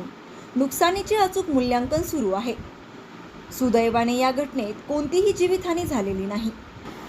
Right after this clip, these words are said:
अज्ञात आरोपीचा शोध घेण्यासाठी डॉग स्क्वॉड व फॉरेन्सिक लॅबच्या पथकांना घटनास्थळी बोलवण्यात आले आहे.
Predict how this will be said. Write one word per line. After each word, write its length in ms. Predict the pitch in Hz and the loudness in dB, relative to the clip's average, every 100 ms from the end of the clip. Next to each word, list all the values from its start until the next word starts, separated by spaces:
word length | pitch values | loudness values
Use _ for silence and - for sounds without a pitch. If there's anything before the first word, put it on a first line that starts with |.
| - 240 | -2 4
अज्ञात 400 | 240 262 359 359 | 4 4 4 4
आरोपीचा 420 | 370 370 370 392 | 4 2 2 0
शोध 280 | 392 339 254 | 2 -2 -2
घेण्यासाठी 760 | 311 311 320 320 302 208 190 196 | -2 0 0 0 0 -2 -6 -2
डॉग 220 | 220 233 240 - | 4 4 2 -4
स्क्वॉड 340 | - 294 214 - - - 262 | -2 0 0 -4 -14 -4 0
व 80 | |
फॉरेन्सिक 560 | 277 294 277 330 370 415 | 4 4 6 4 2 2
लॅबच्या 340 | 339 320 359 | 2 2 2
पथकांना 580 | 339 277 - 269 214 202 | 2 2 2 -2 0 -4
घटनास्थळी 600 | 233 302 254 233 233 226 | -2 -2 0 -2 0 0
बोलवण्यात 480 | 226 214 202 233 262 | 2 2 2 0 0
आले 260 | 240 196 | 2 2
आहे. 80 | 202 | 2